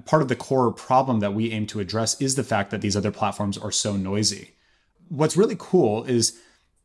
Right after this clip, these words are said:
we have the opportunity of building a really unique matchmaking experience for matching talent to jobs and vice versa. And part of that is because we have a unique data taxonomy.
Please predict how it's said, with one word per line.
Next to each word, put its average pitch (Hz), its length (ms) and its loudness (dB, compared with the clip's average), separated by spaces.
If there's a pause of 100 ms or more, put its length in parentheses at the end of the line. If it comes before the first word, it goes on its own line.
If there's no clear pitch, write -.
(140)
we 156 580 2
have 147 300 0
the 139 100 2
opportunity 117 720 2
of 101 280 -4
building 131 500 4
a 107 140 -2
really 127 320 4
unique 98 460 2
matchmaking 95 560 -2
experience 98 800 -4 (240)
for - 180 -4
matching 127 320 2
talent 117 360 -2
to 107 80 -6
jobs 101 320 2
and 104 180 -2
vice 98 220 -2
versa. - 300 -4 (760)
And 127 200 -4
part 190 180 4
of 226 80 0
that 160 120 6
is 120 120 0
because 113 280 -4
we 117 60 4
have 110 120 2
a 104 40 0
unique 110 380 0
data 101 240 0
taxonomy. 196 760 -4